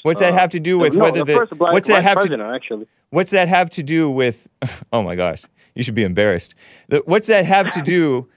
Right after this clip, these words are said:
Speaker 2: <laughs>
Speaker 1: with, uh, what happened at the
Speaker 2: Embarrassed for
Speaker 1: Capitol on
Speaker 2: what?
Speaker 1: January sixth?
Speaker 2: Because there was
Speaker 1: You
Speaker 2: the
Speaker 1: claim
Speaker 2: reason
Speaker 1: that was
Speaker 2: they
Speaker 1: a
Speaker 2: were, they were
Speaker 1: storming of the
Speaker 2: storming
Speaker 1: Capitol.
Speaker 2: Capitol was because, was because their daddy, uh, Trump lost and he got kicked out. And he
Speaker 1: Did you
Speaker 2: got
Speaker 1: vote for
Speaker 2: evicted.
Speaker 1: Trump?
Speaker 2: That's what,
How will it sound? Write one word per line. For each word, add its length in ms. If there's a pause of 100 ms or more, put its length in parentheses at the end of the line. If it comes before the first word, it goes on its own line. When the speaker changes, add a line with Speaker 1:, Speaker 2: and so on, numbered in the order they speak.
Speaker 2:
<laughs> 140
Speaker 1:
with, 380
uh, 220
what 140
happened 340
at 80
the 60
Speaker 2:
Embarrassed 100
for 60
Speaker 1:
Capitol 240
on 80
Speaker 2:
what? 80
Speaker 1:
January 320
sixth? 380 (920)
Speaker 2:
Because 400
there 100
was 100
Speaker 1:
You 80
Speaker 2:
the 40
Speaker 1:
claim 180
Speaker 2:
reason 160
Speaker 1:
that 120
was 160
Speaker 2:
they 60
Speaker 1:
a 20
Speaker 2:
were, 20
they 60
were 60
Speaker 1:
storming 260
of 100
the 80
Speaker 2:
storming 60
Speaker 1:
Capitol. 380
Speaker 2:
Capitol 180
was 180
because, 420 (140)
was 160
because 300
their 120
daddy, 360
uh, 260
Trump 220
lost 320 (560)
and 100
he 60
got 240
kicked 240
out. 160
And 100
he 60
Speaker 1:
Did 60
you 40
Speaker 2:
got 60
Speaker 1:
vote 140
for 40
Speaker 2:
evicted. 120
Speaker 1:
Trump? 180
Speaker 2:
That's 180
what, 80